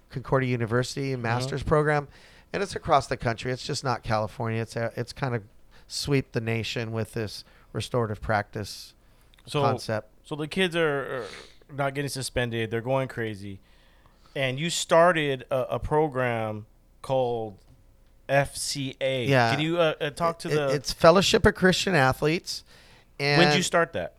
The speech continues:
Speaker 1: I started it, well, when I was at Marina, I started that in nineteen eighty-eight.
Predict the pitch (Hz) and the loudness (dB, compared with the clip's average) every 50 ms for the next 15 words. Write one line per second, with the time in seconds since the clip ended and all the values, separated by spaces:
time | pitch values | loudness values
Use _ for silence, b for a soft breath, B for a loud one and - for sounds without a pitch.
0 | _ 139 135 - 180 170 175 175 185 170 175 175 170 170 170 - - - - 139 | _ -4 0 4 4 6 6 4 2 2 2 2 4 4 2 2 0 -2 2 6
1 | 156 156 156 151 - 147 151 156 160 170 160 208 202 - 160 156 151 156 160 165 | 6 8 6 6 4 4 4 6 6 6 4 4 2 2 2 2 2 2 2 4
2 | 175 170 165 156 - - 151 147 156 165 156 143 139 143 143 147 160 - 139 139 | 4 4 2 2 2 4 4 6 6 4 2 4 4 6 6 6 4 2 0 0
3 | 135 147 147 - 160 156 147 143 147 139 135 139 135 143 160 175 190 - | 0 0 -2 -4 -4 -2 -2 -2 0 0 2 4 4 4 4 2 0 -2